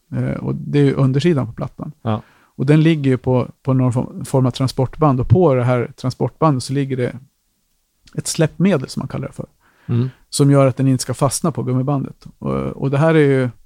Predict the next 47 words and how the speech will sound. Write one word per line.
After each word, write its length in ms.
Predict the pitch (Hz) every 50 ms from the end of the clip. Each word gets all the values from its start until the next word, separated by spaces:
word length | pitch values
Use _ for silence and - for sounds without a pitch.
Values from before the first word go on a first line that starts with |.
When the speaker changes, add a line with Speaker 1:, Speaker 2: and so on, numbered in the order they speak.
| _ _ _ _ _ _ _ _ _ _ _ -
Speaker 1:
ligger 320 | - 139 139 147 139 139
som 120 | - 135 131
ett 80 | 120
damm, 420 | 131 123 147 139 - - 131 123 117 - - - - - -
kan 120 | - -
man 80 | - - 123
Speaker 2:
Ja. 40 | 110
Speaker 1:
säga. 180 | 104 98 131 131
Och 80 | 139
det 60 | 147
är 80 | 147 -
olika 320 | 170 156 147 147 147 -
mycket 360 | 156 156 139 - - - 151 -
från 140 | - 127
olika 320 | 135 131 123 123 - - 113
fabriker, 480 | 127 123 123 139 143 135 - - 135
olika 340 | 127 131 131 127 117 - 135
tillverkningar 600 | - - - 131 127 127 127 123 - - - -
och 80 | 127 123
så 100 | - -
vidare. 160 | 139 - - _ _ _ _ _ _ _ _ _ _ _ _ _ _ _ _
Och 140 | - 143 143
om 60 | 147 151
man 120 | 156 156
inte 520 | 165 160 147 139 - _ _ - 220 165 131 - - _ -
bak-, 480 | 143 135 143 131 - _ _ _ - 131
s-, 380 | 127 - - - - 151 127
stryker, 520 | - - - 165 165 175 160 165 - 135 131
ungefär 260 | 135 143 147 - 131
som 120 | - 139
att 60 | 127
bre 80 | 135 143
en 100 | 131 131
smörgås. 580 | - - 139 135 143 156 156 - - - - -
Speaker 2:
Mm. 140 | 135 117 113 117 113 _
Speaker 1:
Om 80 | - 147
man 100 | 151 -
inte 340 | 165 156 151 147 - - 208
stryker 360 | - - 135 131 - - 127
ett 100 | 123 -
lager 260 | 135 131 127 123 127
med 180 | 120 123 117 113
fix 420 | - - 151 135 - - - -
på 80 | - 135
baksidan 520 | 135 135 131 123 - - 220 185 139 139
av 40 | -
plattan, 400 | - - 127 - - - 131